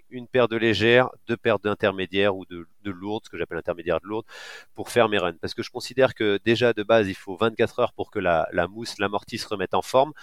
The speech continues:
Donc quand tu cours deux fois par jour, euh, si tu cours matin et soir avec la même paire, t'as le risque de blessure qui, qui est fa-, qui est favorisé. C'est notre seule protection qu'on a avec le sol. Et du coup, j'ai toujours été très, très, très consciencieux dans ce, dans ce,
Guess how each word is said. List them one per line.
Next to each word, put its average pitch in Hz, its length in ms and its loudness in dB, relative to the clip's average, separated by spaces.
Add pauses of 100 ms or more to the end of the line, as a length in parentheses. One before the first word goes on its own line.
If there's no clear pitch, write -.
(260)
Donc 85 100 -20
quand 95 120 -6
tu - 120 -16
cours 95 180 -14
deux 95 120 -8
fois 101 160 -4
par 90 200 2
jour, 95 320 -8
euh, 78 680 -4
si - 200 -20
tu - 120 -20
cours 90 120 -16
matin 87 220 -4
et 92 60 -2
soir 92 180 -2
avec 85 140 0
la 87 80 -4
même 85 160 -8
paire, 104 220 2
t'as - 100 -6
le 78 80 -6
risque 95 280 -8
de 90 80 -14
blessure 90 440 -8
qui, 82 260 -8
qui - 140 -8
est 82 40 -8
fa-, 87 200 -8
qui - 100 -10
est 85 60 -8
favorisé. 90 540 -2 (260)
C'est - 140 -16
notre 95 180 -8
seule 135 140 4
protection - 540 -6
qu'on 101 140 -8
a 98 60 2
avec 92 240 -2
le 90 80 -8
sol. 143 320 0 (340)
Et 92 80 -2
du 87 140 -14
coup, - 160 -18
j'ai 98 120 -8
toujours 113 380 -8
été - 160 -6
très, 117 300 0
très, 110 260 -4
très - 240 -2
consciencieux 95 540 -12
dans 90 120 -8
ce, 82 280 -6
dans 85 160 -10
ce, 78 380 -14